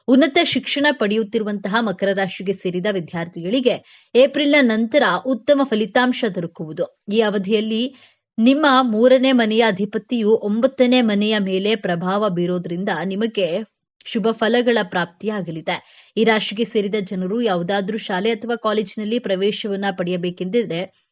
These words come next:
ನಿಮಗೆ ಶುಭ ಸುದ್ದಿ ಲಭಿಸಬಹುದು. ನೀವು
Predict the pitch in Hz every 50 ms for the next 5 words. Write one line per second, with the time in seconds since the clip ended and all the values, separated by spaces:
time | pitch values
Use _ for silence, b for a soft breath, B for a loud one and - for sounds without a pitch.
0 | _ _ - 208 220 240 247 233 262 254 - - 220 180 202 220 220 220 - -
1 | - - _ - 254 262 226 220 254 240 226 196 175 170 160 156 185 180 196 185
2 | 165 165 - 175 165 156 180 170 - _ _ _ _ _ _ - 196 226 240 226
3 | 254 277 269